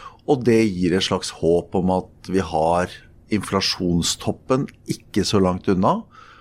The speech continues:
Og har vi inflasjonstoppen ikke så langt unna, så har vi kanskje også rentetoppen ikke så langt unna. Og sagt med andre ord, vi har kanskje vært gjennom den største delen av kalddusjen post,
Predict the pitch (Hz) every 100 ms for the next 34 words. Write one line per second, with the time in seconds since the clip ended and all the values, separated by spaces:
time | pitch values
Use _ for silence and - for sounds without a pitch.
0 | - _ - 107 104 101 101 113 107 -
1 | 95 - - - 98 98 87 92 87 95
2 | 101 - 120 110 104 95 101 - 85 -
3 | 92 90 - - - - - 113 104 78
4 | - 92 - 95 - 98 92 101 95 120
5 | 170 127 113 - 113 90 85 98 107 -
6 | - - - 92 - 123 101 - 85 95
7 | 82 76 82 90 87 92 - 110 - -
8 | 82 78 73 82 87 - 76 82 85 -
9 | - - 90 76 76 82 - - 107 -
10 | - - - - 95 - - - -